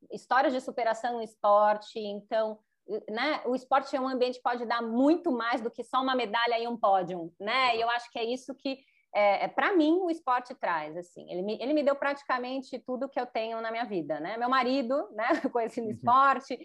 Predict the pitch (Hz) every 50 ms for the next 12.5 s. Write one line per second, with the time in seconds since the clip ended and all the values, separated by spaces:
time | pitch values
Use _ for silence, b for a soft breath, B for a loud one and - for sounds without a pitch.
0 | B B B B B _ 233 262 294 349 359 339 - - 302 302 302 302 302 277
1 | 269 262 262 277 285 262 240 226 214 - 254 254 254 262 254 262 254 254 269 269
2 | - 247 208 214 247 269 277 285 294 285 269 254 247 240 233 233 226 240 247 -
3 | - - 294 285 285 - 254 247 240 - 254 - - 202 - _ - 208 214 226
4 | 240 247 240 - - - 220 208 208 185 208 196 185 196 226 247 240 226 220 -
5 | - 185 208 208 208 208 - - 220 214 _ - 214 208 208 - - 196 180 185
6 | _ - 208 214 226 226 - 214 b b b b b b - 247 - - - -
7 | - 285 302 311 330 247 277 294 294 277 226 - - 240 - 233 - 247 226 220
8 | 208 240 262 262 262 240 - - 226 214 220 - - 269 285 285 262 254 262 247
9 | - 269 269 - - 381 427 320 285 220 208 _ _ _ _ _ _ _ - 240
10 | - - 247 254 247 - 262 269 277 - 262 269 262 - - - - 311 339 359
11 | - 277 262 262 262 277 285 220 254 208 - 226 233 - - 233 226 220 214 220
12 | 226 226 - 262 226 214 196 185 180 -